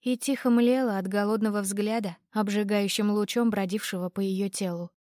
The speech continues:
Они оба были мокрые, но кого это волнует? Влад согревал, как большая печка, а она чувствовала себя разнеженной кошкой и совершенно не желала отпускать свою грелку,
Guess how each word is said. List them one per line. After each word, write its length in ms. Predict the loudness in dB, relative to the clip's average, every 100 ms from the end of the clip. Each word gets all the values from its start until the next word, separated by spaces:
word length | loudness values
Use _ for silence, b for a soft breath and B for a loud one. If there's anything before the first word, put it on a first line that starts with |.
| _ _ _ _
Они 260 | 4 6 6
оба 200 | 6 4
были 260 | 6 6
мокрые, 540 | 6 4 0 -4 -6 -8 _ _
но 180 | 0 2
кого 300 | 2 2 2
это 200 | 0 -2
волнует? 600 | 0 0 2 0 -2 -8 _ _ _ _ _ _
Влад 420 | -2 0 2 0
согревал, 540 | -2 0 0 0 -2 -4
как 260 | -4 -4
большая 440 | -2 -2 -2 -2 -4
печка, 500 | -4 -6 -6 -10 -12 _ _ _ _ 0
а 240 | 2 4
она 220 | 4 2
чувствовала 640 | 0 -2 -2 -2 0 0 0
себя 320 | -2 -2 -2
разнеженной 720 | 0 0 0 0 0 0 -2
кошкой 580 | -4 -6 -6 -10 -12 -20 _
и 120 | -2
совершенно 600 | 0 -2 -2 -2 0 2
не 160 | 2 2
желала 480 | 0 0 0 -2
отпускать 480 | -4 -6 -8 -6 -6
свою 260 | -4 -2 -2
грелку, 480 | -2 -2 -4 -10